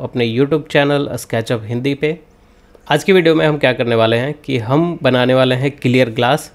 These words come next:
सिर्फ इस विंडो के लिए and एक, ओ, लुकिंग मिरर, ठीक है। तो ये जितने भी ब्लॉक्स हैं मैंने वॉल डेकोर करने के लिए इस तरीके के पूरी वॉल पे,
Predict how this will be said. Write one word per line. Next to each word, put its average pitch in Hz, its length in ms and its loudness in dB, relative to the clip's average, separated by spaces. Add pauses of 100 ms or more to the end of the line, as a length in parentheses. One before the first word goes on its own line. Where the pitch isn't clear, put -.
(220)
सिर्फ 147 320 -2
इस 120 240 -6
विंडो 120 260 0
के 143 100 -2
लिए 139 260 0 (520)
and 180 260 0 (180)
एक, 156 240 0 (260)
ओ, 127 280 -2
लुकिंग 139 460 0
मिरर, 120 340 0 (120)
ठीक 143 120 -4
है। 160 100 -2
तो 151 120 -2
ये 131 160 2
जितने 139 300 0
भी 160 120 2
ब्लॉक्स 135 380 -2
हैं 165 140 -6 (340)
मैंने 127 200 2
वॉल 120 280 4
डेकोर 143 340 2
करने 131 260 -2
के 131 100 -4
लिए 143 260 -2 (400)
इस 131 140 -4
तरीके 127 300 2
के 147 160 2
पूरी 156 400 2
वॉल 131 300 4
पे, 151 180 0